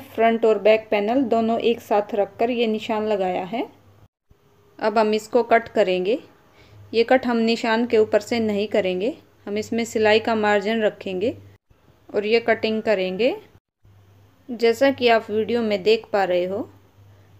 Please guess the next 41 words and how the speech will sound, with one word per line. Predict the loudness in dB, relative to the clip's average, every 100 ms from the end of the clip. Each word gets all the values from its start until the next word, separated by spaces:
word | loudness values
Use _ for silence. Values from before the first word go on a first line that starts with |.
| _ _
मैंने | -8 -6 -2
निशान | -4 -4 -4 -4 -2
के | -4
ऊपर | -4 -6
से | -6 -8
कट | -4 -4 -4
नहीं | -8 -8 -8
किया | -8 -8
है, | -8 -10 -12 -20 _ -20 -20 -20 _ _ _ _ -10
साइड | -2 0 -2
से | -2 -2
कटिंग | 0 -2 -4 -6
की | -6 -4
है। | -6 -8 _ _
सिलाई | -4 0 2 2
के | 0
लिए | -2 -2
मैंने | -2 -4 -4
मार्जिन | -2 -2 -2 0 0
रख | 0 -4 -6
लिया | -4 -4
है | -4 -6
इसमें। | -6 -6 -6 -10 -20 _ _ _ _ _ _ _ _ -12
इस | -12 -4
तरीके | -4 -2 -2
से | -2 -2
ये | -2
हमारी | -4 -2 -2 -2
कटिंग | -2 -4 -6 -6
हो | -6
गई | -4 -4
है। | -4 -8 -12 -20 _ _ _ _ _ -10
अब | -2 -2
हम | 0
इसमें | -2 0 0
कट | 2 0 2
लगा | 2 4 2
लेंगे | 0 -2 0
यहाँ | 0 -2 -2
कोने | -2 -2 -2
पर, | -2